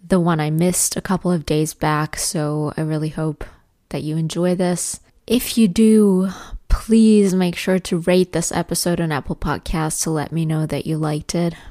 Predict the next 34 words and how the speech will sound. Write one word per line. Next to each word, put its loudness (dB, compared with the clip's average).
You -4
can -4
also 0
rate 2
my 2
entire -2
podcast -4
over -2
there. -4
That -6
would -2
be -2
amazing -2
if -12
you -4
did -6
so. -4
And 2
I 4
will 4
catch 0
you 2
next 0
week -2
at 2
the 2
normal 0
time, -4
five 0
minutes 0
after -2
midnight -4
on -2
Thursday, -6